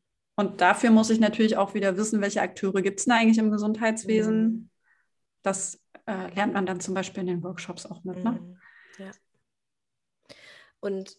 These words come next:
Speaker 2: du hast jetzt schon zweimal gesagt, so Handwerkszeug, das ist ja für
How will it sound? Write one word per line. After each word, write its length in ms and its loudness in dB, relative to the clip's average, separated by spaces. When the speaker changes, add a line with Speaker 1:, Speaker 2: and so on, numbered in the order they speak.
Speaker 2:
du 100 -10
hast 180 -10
jetzt 380 -16
schon 300 -14
zweimal 420 -8
gesagt, 420 -10
so 200 -14
Handwerkszeug, 1300 -10
das 180 -14
ist 140 -14
ja 180 -12
für 500 -12